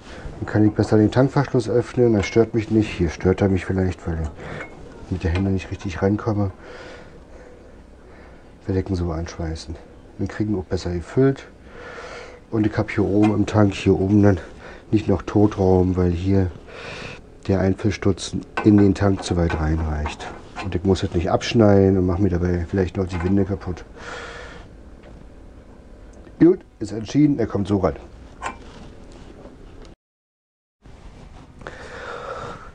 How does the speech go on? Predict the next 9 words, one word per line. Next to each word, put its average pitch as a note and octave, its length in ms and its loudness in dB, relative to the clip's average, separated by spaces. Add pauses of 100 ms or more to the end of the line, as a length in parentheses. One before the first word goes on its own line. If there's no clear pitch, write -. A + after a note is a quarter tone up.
(280)
So, C3+ 540 6 (200)
gut, F3 420 4 (100)
alles C#3 180 -2
ausgerichtet, F#3+ 800 4 (100)
sind C3 320 2
da C#3 100 4
halt B2+ 160 2
wieder G#2 180 4
weggemacht. F3+ 520 4